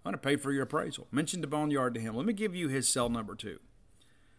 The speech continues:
You don't have to deal with having to go through some phone tree or something like that, like the, what I've had to go through. You know, with your, people are always transferring you. You can hit Blair directly up. Six oh one, five zero zero, two three four four. That's his personal cell.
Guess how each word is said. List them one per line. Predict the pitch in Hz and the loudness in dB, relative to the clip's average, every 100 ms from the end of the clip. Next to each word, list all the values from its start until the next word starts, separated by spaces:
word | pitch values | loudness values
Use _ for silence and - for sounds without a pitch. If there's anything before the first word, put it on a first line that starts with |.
| - - - - - - | -20 -20 -20 -20 -20 -8
You | 113 | 0
don't | 139 | 0
have | 156 | 0
to | 143 | 0
deal | 165 175 | 2 2
with | 170 | 4
having | 156 156 | 2 2
to | 165 | 0
go | 147 160 | 2 2
through | 156 156 | 2 2
some | - 160 | 2 0
phone | 139 147 156 | 2 2 2
tree | 143 147 151 151 | 2 2 6 6
or | 151 | 4
something | 143 131 143 | 0 -4 -2
like | 139 139 | 0 0
that, | 143 139 131 131 | 0 0 0 -2
like | 120 113 | -4 -4
the, | 120 | -2
what | 120 | 0
I've | 131 135 | 2 2
had | 135 | -2
to | 123 | 0
go | 131 | 0
through. | 123 123 | 2 0
You | 117 110 | 0 -4
know, | 113 | -4
with | 113 | -4
your, | 117 120 120 | -2 -2 -2
people | - 151 127 | -4 -2 2
are | |
always | 139 139 123 | 2 2 0
transferring | 135 143 131 - 110 110 | 0 0 0 0 -2 -2
you. | 110 | -4
You | 147 | -4
can | 165 135 | -2 -2
hit | 127 123 | -2 -2
Blair | 120 120 120 | 0 0 0
directly | 110 117 113 107 | 0 -2 -2 -8
up. | 95 - - - - - - | -8 -8 -14 -20 -20 -20 0
Six | - 240 - | 6 6 8
oh | 214 | 8
one, | 180 170 160 160 | 8 8 6 4
five | - 180 208 165 | 6 8 10 8
zero | 160 165 147 | 8 8 8
zero, | 127 147 131 | 10 10 10
two | 131 160 165 | 4 2 2
three | 151 147 | 6 4
four | - 131 | 6 2
four. | 117 123 113 | 2 0 2
That's | - - | 0 2
his | 151 | 2
personal | - 185 - 175 | 8 6 6 -2
cell. | - 117 85 | 0 0 -2